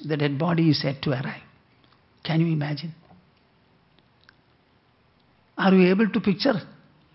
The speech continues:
You must be able to picture it more than I do. It is the story of the householder, not the story of an ashram.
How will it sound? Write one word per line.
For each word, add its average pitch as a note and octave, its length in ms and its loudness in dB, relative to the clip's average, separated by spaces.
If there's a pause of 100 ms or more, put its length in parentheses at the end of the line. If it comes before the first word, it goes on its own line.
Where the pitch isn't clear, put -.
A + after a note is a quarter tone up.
(300)
You D#3+ 160 6
must F3+ 200 6
be F#3 140 4
able F3+ 240 4
to G3 80 -4
picture F3 320 2
it F3+ 100 0
more E3 280 4
than E3+ 160 2
I D#3+ 160 2
do. D#3+ 160 -2 (2750)
It F3 100 2
is F#3+ 120 4
the F#3 100 6
story G#3+ 400 6
of A3+ 120 6
the A3 100 6
householder, G#3 640 6
not G3 280 2
the G3 80 6
story G3+ 400 6
of F#3+ 100 6
an F3+ 100 2
ashram. E3+ 460 2